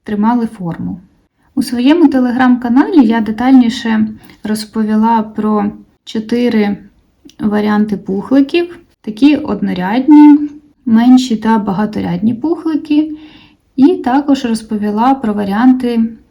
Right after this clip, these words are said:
їх пришивання. Це може бути або змережуванням, або ось таким накладенням рукава на уставку і прошиванням його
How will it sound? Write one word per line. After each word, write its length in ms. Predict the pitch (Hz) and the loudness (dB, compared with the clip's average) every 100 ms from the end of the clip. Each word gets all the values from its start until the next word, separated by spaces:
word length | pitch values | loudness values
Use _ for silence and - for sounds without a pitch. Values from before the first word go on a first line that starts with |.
| _ - | _ -12
їх 300 | 202 226 - | -6 -6 -6
пришивання. 720 | 214 - 208 190 175 170 175 - _ _ _ _ | -8 -6 -6 -4 -2 -2 -4 -10 _ _ _ _
Це 100 | 254 | 2
може 240 | 247 220 202 | 2 2 -2
бути 260 | 196 185 | -4 -6
або 200 | 180 185 | -6 -8
змережуванням, 840 | 185 233 330 440 339 285 254 240 262 | -4 -2 -2 -4 0 4 4 4 0
або 400 | - 220 254 262 - - - - - _ | -2 -2 0 -2 -4 -20 -20 -20 -20 _
ось 140 | 214 214 | -8 -8
таким 280 | 214 233 226 | -6 0 0
накладенням 800 | 208 208 208 202 190 185 175 - | 0 -2 -4 -2 -4 -2 -2 -2
рукава 440 | 196 196 190 190 | -6 -6 -4 -4
на 160 | 180 - | -4 -2
уставку 600 | 269 370 - 269 - 226 | -2 -2 -2 -4 -4 -4
і 180 | - 277 | 0 0
прошиванням 680 | - 220 - 202 220 220 196 | 0 -6 -6 -2 0 2 0
його 400 | 190 196 208 | -4 -4 -4